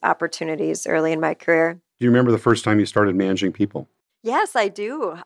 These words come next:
Speaker 1: Um, I was twenty-seven and I went to my manager and I said, "You know, I, I really wanna have this experience." And he said, um, kind of without hesitation, "Okay,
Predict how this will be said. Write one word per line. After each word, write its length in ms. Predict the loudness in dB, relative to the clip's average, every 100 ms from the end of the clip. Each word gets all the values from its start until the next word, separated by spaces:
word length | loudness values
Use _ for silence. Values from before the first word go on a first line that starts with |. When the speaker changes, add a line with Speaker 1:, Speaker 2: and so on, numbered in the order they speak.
| 2
Speaker 1:
Um, 400 | 4 4 2 -2
I 200 | 0 0
was 840 | 0 -2 -2 -2 -6 -14 -18 -20 -20 _
twenty-seven 1000 | -8 -6 -4 -6 0 2 2 0 -4
and 240 | -6 -2 2
I 140 | 2
went 220 | 0 -4
to 120 | -6 -4
my 220 | -2 -2
manager 800 | 0 0 0 -4 -2 -2 -2 -4 _ _ _ _ _ -4
and 120 | -2
I 20 |
said, 220 | 0 -2
"You 80 | 0
know, 80 | 2
I, 200 | 2 0 _
I 80 | -12
really 340 | -10 -6 -4 -2
wanna 240 | 0 0
have 240 | 0 -2 -2
this 260 | -4 -4
experience." 1120 | -12 -14 -12 -2 0 2 0 -2 -6 -12 -14 -4
And 360 | 2 2 0 -8 _ _ _ _ _ _ _ _ _ _ _ _ _ _ _ _
he 260 | -16 -12 -12
said, 600 | -6 -2 2 2 0 -4 -2
um, 680 | 0 2 2 -2 -6 -20 _ _ _ _ -12
kind 280 | -2 -2 0
of 100 | -2
without 340 | 0 2 2
hesitation, 760 | 0 -2 -4 -6 -8 -8 -8 -2
"Okay, 340 | -2 0 -2